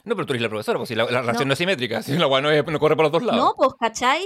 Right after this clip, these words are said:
Speaker 2: Onda, no me puede andar a hueoneando, porque yo tampoco hueoneo a ningún alumno, aunque la relación no sea simétrica, porque no corresponde, ¿cachai?
Speaker 1: No, por eso, por eso te digo, pues, eh, yo creo que sí.
Speaker 2: Mm.
Speaker 1: O sea,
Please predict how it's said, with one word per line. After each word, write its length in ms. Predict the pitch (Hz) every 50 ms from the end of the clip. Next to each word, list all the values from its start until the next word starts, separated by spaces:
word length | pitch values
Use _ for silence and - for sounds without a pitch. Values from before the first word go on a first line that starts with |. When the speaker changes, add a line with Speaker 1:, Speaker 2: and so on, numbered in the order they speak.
| 415 392
Speaker 2:
Onda, 280 | 302 269 269 269 269 269
no 100 | 269 269
me 120 | 262 240
puede 160 | 214 233 254 285
andar 240 | 294 294 302 311
a 40 | 320
hueoneando, 680 | 330 294 311 320 320 311 285 294 349 440 453 294 - -
porque 300 | 214 214 220 - 214 196 196
yo 140 | 226 269 302
tampoco 360 | 381 277 - 240 277 339 359
hueoneo 420 | 311 277 247 240 240 240 262 294
a 60 | 311 302
ningún 280 | 254 226 220 220 254
alumno, 340 | 277 302 403 440 440 320 240
aunque 200 | 214 220 - 226
la 80 | 220 208
relación 320 | 202 208 214 214 - 269
no 80 | 277 269
sea 120 | 302 277
simétrica, 400 | - - 233 254 294 - 269 226
porque 160 | 214 214 208 214
no 100 | 240 240
corresponde, 480 | - - 214 _ - 349 440 370 196
¿cachai? 320 | - - - - - 123 143
Speaker 1:
No, 100 | 185 180
por 80 | 156 151
eso, 140 | 139 175
por 100 | 143 151
eso 140 | 135 - 160
te 80 | 143 170
digo, 240 | 170 165 139 117 -
pues, 300 | 107 104 104 101 101 107
eh, 140 | 110 110
yo 100 | 113 135
creo 160 | - 220 311 -
que 80 | 440 415
sí. 360 | - - - - - - -
Speaker 2:
Mm. 140 | 233 240 240
Speaker 1:
O 60 | 202
sea, 540 | - 262 247 247 240 233 233 226 226 226 220